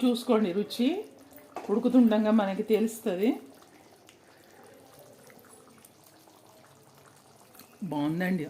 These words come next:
అసలు ఏమీ తక్కువ లేదు, చాలా బాగున్నది. అన్నంలోకైతే సూపర్ ఉంటుందండి. ఇది మెయిన్ డిష్గా తినొచ్చు, కానీ ఒట్టిగానే తినేస్తారండి, అంత బాగుంది.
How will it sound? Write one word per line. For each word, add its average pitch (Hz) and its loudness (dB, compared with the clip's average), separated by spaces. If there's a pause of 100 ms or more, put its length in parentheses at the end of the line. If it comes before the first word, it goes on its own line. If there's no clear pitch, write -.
(100)
అసలు 160 -2
ఏమీ 170 2
తక్కువ 202 0
లేదు, 190 2 (840)
చాలా 156 -10
బాగున్నది. 190 -6
అన్నంలోకైతే 185 -10 (100)
సూపర్ 196 -4
ఉంటుందండి. 180 -6 (600)
ఇది 190 -4 (1160)
మెయిన్ 196 -2
డిష్గా 185 -4 (1080)
తినొచ్చు, 190 2 (140)
కానీ 180 -2 (120)
ఒట్టిగానే 208 0
తినేస్తారండి, 160 -6
అంత 165 -8 (160)
బాగుంది. 160 -6